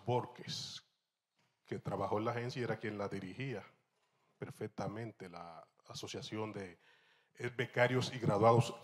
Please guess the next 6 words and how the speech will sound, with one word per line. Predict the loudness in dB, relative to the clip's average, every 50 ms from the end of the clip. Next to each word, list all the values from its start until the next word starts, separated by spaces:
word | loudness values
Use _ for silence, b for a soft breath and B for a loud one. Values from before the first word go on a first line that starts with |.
| -8 -4
Iberoamericanos | -4 0 2 4 6 6 6 6 4 2 0 0 2 4 4 4 4 0 -2 -6 -8 -6
y | -2 0
de | 0 0
Filipinas | 0 0 -2 -2 -2 -2 -2 -2 0 -2 -2 -2
en | -4 -6 -6
España. | -8 -8 -6 -6 -6 -6 -8 -10 -14 -18